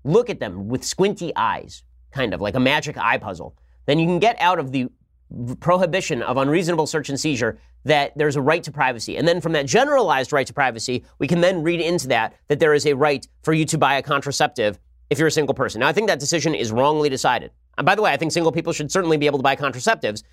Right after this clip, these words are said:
but this is why I think legislatures are not judges and judges are not legislatures. With that said, you know, the, the stupidity of the idea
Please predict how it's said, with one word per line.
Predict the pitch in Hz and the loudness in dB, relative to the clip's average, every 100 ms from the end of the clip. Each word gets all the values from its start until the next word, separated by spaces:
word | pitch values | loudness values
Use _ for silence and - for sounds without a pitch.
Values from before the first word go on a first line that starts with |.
| - - | -12 -2
but | 151 | 0
this | 170 | 0
is | 156 | 0
why | 139 143 | 2 2
I | 139 | 2
think | 151 139 | -2 0
legislatures | 156 135 - 139 143 127 | 0 -2 -2 -2 0 0
are | 131 | 2
not | 127 113 | 2 0
judges | 180 135 120 | 0 0 -2
and | 131 | 0
judges | 135 120 127 | 0 0 0
are | 131 | 0
not | 120 123 | 2 2
legislatures. | 202 117 98 - - _ _ - | 0 -4 -10 -10 -16 _ _ -2
With | 147 | 2
that | 165 - | 2 2
said, | 247 139 104 - _ _ | 0 0 -2 -12 _ _
you | - | 0
know, | 135 | 2
the, | 147 143 | 2 0
the | 147 143 - | 0 -2 -2
stupidity | - - 156 208 190 156 147 | -6 -2 0 2 0 -2 0
of | 135 135 | 0 2
the | 135 | 0
idea | 127 123 143 113 | 0 0 0 0